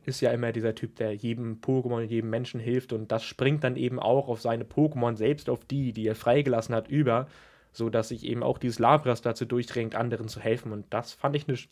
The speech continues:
sehr schöne Prämisse, wie ich finde. Ähm,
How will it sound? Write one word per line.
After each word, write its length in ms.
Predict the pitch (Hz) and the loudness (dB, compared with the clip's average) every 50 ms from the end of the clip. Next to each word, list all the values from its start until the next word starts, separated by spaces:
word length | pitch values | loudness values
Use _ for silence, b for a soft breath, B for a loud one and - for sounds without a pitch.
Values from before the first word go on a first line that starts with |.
| _ - | _ -4
sehr 160 | 156 196 226 | -4 -4 -4
schöne 280 | 226 - 196 185 170 | -2 -2 -2 -2 -2
Prämisse, 500 | 147 - 135 127 143 147 147 120 107 101 | -2 -2 -2 0 0 0 0 -2 -4 -4
wie 60 | 104 107 | -4 -6
ich 140 | 107 - - | -8 -6 -6
finde. 340 | 113 110 113 120 143 147 B B B B B B B B B B B B B B - | -6 -4 -4 -4 -6 -6 B B B B B B B B B B B B B B -4
Ähm, 360 | 117 117 117 120 123 123 - | -2 0 0 0 -2 -4 -6